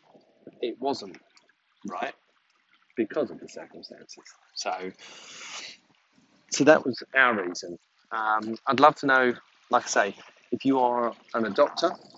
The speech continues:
I'd love to know, did you consider adopting siblings, but something didn't feel right, or the circumstances weren't right, or did you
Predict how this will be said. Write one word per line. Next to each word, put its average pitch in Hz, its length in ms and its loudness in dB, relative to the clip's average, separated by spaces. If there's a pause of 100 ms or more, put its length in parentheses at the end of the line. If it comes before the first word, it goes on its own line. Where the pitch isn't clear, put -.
(100)
I'd 127 120 -6
love 151 140 4
to 151 100 -2
know, 139 280 4 (920)
did 135 140 4
you 131 140 2
consider 139 640 4 (200)
adopting 139 360 2
siblings, 151 840 0 (120)
but - 220 0 (1120)
something 120 500 0
didn't 98 240 -2
feel 98 200 -2
right, 175 420 4
or 87 340 -6
the - 120 -14
circumstances 160 600 -2
weren't 160 200 -8
right, 160 260 -4 (540)
or 131 360 0 (960)
did 113 180 -4
you 127 300 4